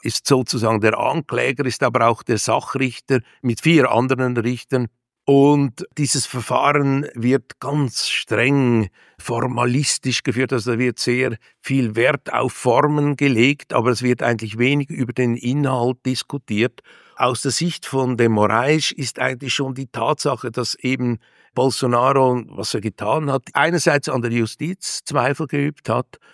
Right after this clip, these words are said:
und andererseits eben auch an diesem Wahlsystem. Er hat auch mal eine Anzeige eingereicht wegen Wahlbetrug. Das ist eigentlich schon ein Angriff gegen die Demokratie, gegen die Rechtsstaatlichkeit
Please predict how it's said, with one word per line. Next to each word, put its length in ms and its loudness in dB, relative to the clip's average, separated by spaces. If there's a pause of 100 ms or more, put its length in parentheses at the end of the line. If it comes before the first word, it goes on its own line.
(140)
und 360 -2
andererseits 1000 0
eben 400 2
auch 340 0
an 180 0
diesem 320 -2
Wahlsystem. 960 0 (520)
Er 200 -4
hat 200 -2
auch 180 -2 (180)
mal 160 4
eine 240 2
Anzeige 540 0
eingereicht 500 0
wegen 300 -4
Wahlbetrug. 540 0 (320)
Das 300 2
ist 300 -2
eigentlich 400 -2
schon 220 -2
ein 180 0
Angriff 800 -2
gegen 340 -2
die 160 -8
Demokratie, 760 -2
gegen 360 0
die 160 2
Rechtsstaatlichkeit 1120 -2